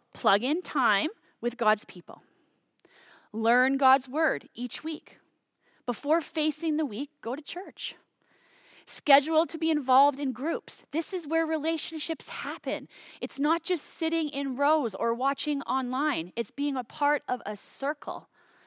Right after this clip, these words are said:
Schedule time to serve, honoring God by serving. Be so, so careful not to cultivate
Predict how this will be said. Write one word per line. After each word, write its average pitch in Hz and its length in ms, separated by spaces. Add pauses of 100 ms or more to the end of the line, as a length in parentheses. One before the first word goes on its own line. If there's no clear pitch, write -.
(520)
Schedule 311 560
time 311 400
to 285 100
serve, 285 640 (440)
honoring 294 500
God 262 300
by 262 140
serving. 233 640 (540)
Be 285 140
so, 349 680
so 294 500
careful 240 640
not 226 520
to 262 80
cultivate 208 500